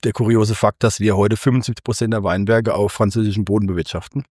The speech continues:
Wir dürfen da deutsche Weine produzieren. Das ist absolut ein Novum, glaub ich. Das gibt's weltweit,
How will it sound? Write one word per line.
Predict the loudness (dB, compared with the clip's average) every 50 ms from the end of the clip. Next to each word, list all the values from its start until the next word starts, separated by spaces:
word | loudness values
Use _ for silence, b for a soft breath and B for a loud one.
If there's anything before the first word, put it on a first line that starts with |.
| _ _ _ _ _ _ _ _ _ _
Wir | -8 -2
dürfen | 0 0 2 4 2 2
da | 2 2
deutsche | 2 2 2 2 2 2 0
Weine | 2 2 2 0
produzieren. | -2 -4 -8 -8 -10 -8 -6 -6 -6 -6 -8 -14 -20 _ _ _ _ _ -14
Das | -12 -10
ist | -6 -4
absolut | -4 -4 -4 -4 -4 -4 -4 -4 -6 -4
ein | -2 -2 -2 0 0 0
Novum, | 2 2 2 2 2 2 2 2
glaub | 4 2 2 2 0
ich. | 0
Das | -2 -2 -4
gibt's | -4 -10 -12 -4 0
weltweit, | 0 0 0 2 2 2 2 2 -2 -4 -10 -14